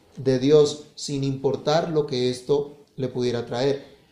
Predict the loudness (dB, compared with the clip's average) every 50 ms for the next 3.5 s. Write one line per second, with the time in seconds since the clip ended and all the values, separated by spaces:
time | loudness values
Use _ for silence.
0 | _ _ 4 6 6 6 4 2 0 0 0 0 -2 -2 -4 -4 -6 -2 -2 -2
1 | -4 -2 -6 -6 -4 -4 -4 -4 -6 -8 -8 -6 -6 -2 0 4 6 6 6 6
2 | 4 0 -2 0 0 0 0 0 -2 -4 -4 0 2 2 2 0 -2 -2 -4 -4
3 | -2 -2 0 0 2 2 2 2 2 0